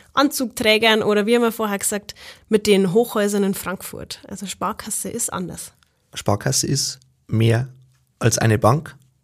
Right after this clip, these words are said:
Speaker 2: und ich glaub, damit, äh, machen wir für heute auch den Deckel drauf. Uns war's wichtig, das Thema mal anzusprechen, weil wir mit diesem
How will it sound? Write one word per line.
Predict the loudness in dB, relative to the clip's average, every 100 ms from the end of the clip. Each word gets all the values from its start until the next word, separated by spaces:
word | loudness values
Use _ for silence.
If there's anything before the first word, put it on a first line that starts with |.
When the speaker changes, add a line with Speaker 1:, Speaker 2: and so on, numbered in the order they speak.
| _ -2
Speaker 2:
und |
ich | 0
glaub, | 2 2
damit, | 4 2 2 -4 _ _ _ _ _ -8
äh, | -2
machen | 0 0
wir | 0
für | 4
heute | 2 2 -2
auch |
den | 0 0
Deckel | 0 0 0
drauf. | 2 2 2 -6 _ _ _ _
Uns | 2
war's | 4 4 4
wichtig, | 0 -2 -2
das | 0
Thema | 2 2 2
mal | 2
anzusprechen, | 2 2 0 0 2 4
weil | 2 2
wir | 2
mit | 0 -2
diesem | -2 0 0